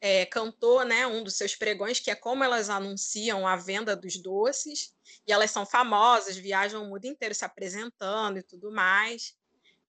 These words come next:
E depois ele levou a gente pra andê-lo por Palenque mesmo, né? E uma coisa interessante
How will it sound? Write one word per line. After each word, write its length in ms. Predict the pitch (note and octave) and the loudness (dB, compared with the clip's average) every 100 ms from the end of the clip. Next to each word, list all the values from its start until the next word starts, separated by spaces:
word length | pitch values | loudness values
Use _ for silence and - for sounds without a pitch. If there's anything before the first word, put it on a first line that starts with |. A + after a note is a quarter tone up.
| _ _ _ _ - | _ _ _ _ -8
E 100 | C4 | 4
depois 480 | C#4+ C#4 C#4 C4+ C#4 | 6 6 6 6 4
ele 220 | C#4+ C#4 | 2 4
levou 300 | C#4+ C#4+ C#4+ | 4 4 2
a 80 | C#4 | 2
gente 400 | - B3+ C4 - | 2 0 -2 -6
pra 220 | C4+ C4 | 2 2
andê-lo 680 | C4+ C#4+ C4 A#3+ B3 C4+ C4+ - | 2 -2 -2 0 2 2 -2 -4
por 240 | B3 - - | -6 -6 0
Palenque 720 | B3+ C4 A#3+ A#3 A#3+ - D4 | 2 4 2 0 -6 -10 -8
mesmo, 600 | C#4+ G3+ F3+ F#3 F3 F3 _ - | -4 -4 -8 -12 -16 -18 _ -12
né? 260 | F#3 G#3+ A3+ _ - - | -10 -10 -14 _ -20 -18
E 120 | G#3+ A3+ | -6 -2
uma 180 | A#3 | -2
coisa 280 | A#3+ B3 B3+ | 0 -2 -2
interessante 340 | C4 B3+ B3 | 0 0 0